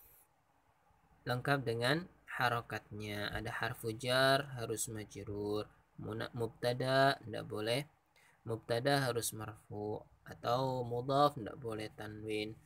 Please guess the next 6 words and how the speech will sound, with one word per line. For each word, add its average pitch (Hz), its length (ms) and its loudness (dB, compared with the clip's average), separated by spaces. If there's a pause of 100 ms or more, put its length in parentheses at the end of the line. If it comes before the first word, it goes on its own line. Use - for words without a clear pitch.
(260)
mudhaf 107 400 -4
ilaih 135 640 4
harus 110 320 -4
majrur, 107 720 -6
dan 123 160 -4
seterusnya. 104 720 -8